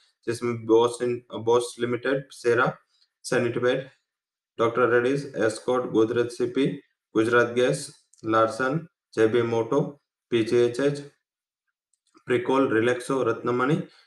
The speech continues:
Sagar Cement, सन of and Venkis के तिमाही नतीजा आज शेड्यूल है, इसके ऊपर मार्केट फोकस करना चाहेगा। डेटा की already हमने बात कर ली,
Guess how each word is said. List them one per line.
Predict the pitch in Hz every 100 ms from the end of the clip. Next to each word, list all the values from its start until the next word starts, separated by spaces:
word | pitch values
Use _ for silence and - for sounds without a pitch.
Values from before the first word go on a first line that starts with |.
| _ -
Sagar | - 117 123
Cement, | 120 131 127 127
सन | - 120
of | 117
and | 123 120
Venkis | 113 113 117 127 120
के | - 127 - - _ _
तिमाही | 117 120 120
नतीजा | 123 117 120 120
आज | 113
शेड्यूल | - 139 135 120
है, | - -
इसके | 113 - 123
ऊपर | 120 120
मार्केट | 113 110 117 117
फोकस | - 113 117 113
करना | 113 110 110
चाहेगा। | 139 143 113 151 - - _ -
डेटा | 117 120
की | 123 127
already | 120 120 120
हमने | 120
बात | 113 123 123 -
कर | 120
ली, | 120